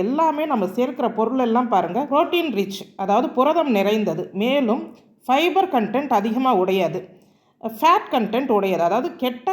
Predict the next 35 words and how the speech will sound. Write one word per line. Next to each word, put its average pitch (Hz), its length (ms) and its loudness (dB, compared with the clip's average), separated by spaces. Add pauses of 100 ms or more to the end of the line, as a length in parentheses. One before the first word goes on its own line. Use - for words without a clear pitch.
கொழுப்பை 247 360 0 (100)
கரைத்து 233 340 0 (140)
நல்ல 269 300 2
கொழுப்பை 233 380 0
கொடுக்கக்கூடியது, 185 680 0 (100)
வளரும் 294 340 0
பிள்ளைகளுக்கு 190 540 0
ரொம்ப 247 160 2 (160)
ஆரோக்கியமானது 240 800 -2 (140)
இந்த 196 200 -2
லட்டு. 180 220 -4 (480)
இந்த 202 160 -4
முருங்கைக்கீரை 285 580 2 (100)
லட்டு 202 220 0 (100)
நீங்க 208 220 0
ஒரு 185 140 0
தடவை 262 220 0 (120)
செய்தீங்கன்னா 214 480 0 (140)
அடுத்தடுத்து 285 500 0
நீங்க 233 180 -2
பிள்ளைகளுக்கு 214 520 -2
செய்து 240 260 0
கொடுக்க 175 240 -4
ஆரம்பிச்சிடுவீங்க. 170 600 -6 (540)
இப்போ 302 200 0
அந்த 285 180 0
முந்திரி 320 340 -2
பாதாம் 240 300 2
நிறம் 285 260 0
மாறாம 240 500 2
ஒரு 226 160 0
இருபது 226 320 0
செகண்ட் 269 320 -2
அது 196 160 -4
கூட 262 160 2